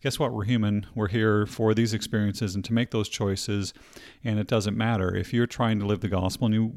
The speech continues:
you want to live the gospel, you should be able to. So the podcast here is going to be a voice for all people out there who want to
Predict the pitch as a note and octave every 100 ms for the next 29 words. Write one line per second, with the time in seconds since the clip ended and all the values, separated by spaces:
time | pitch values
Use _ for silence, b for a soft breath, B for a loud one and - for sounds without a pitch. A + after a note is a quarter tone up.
0 | - A#2+ A#2+ D#3+ F3+ F#2+ E2+ G2 F#2+ F2+
1 | - - G2+ B B B B B B2+ A#2
2 | B2+ C#3 D3 B2+ - G2+ - B2 A2 G#2
3 | A2 A#2 - F#3+ G3 E3+ D3+ - C3+ A#2
4 | C3 B2+ A#2 G2 A2+ B2 C3 - - -
5 | - A#2 A2+ B2+ C3 C3 A#2+ A2 G#2 G#2+
6 | G#2 G#2 G2+ F#2 - A2 G#2 G#2 - A2
7 | B2+ B2+ A#2+ - B2 A2 A2 G#2+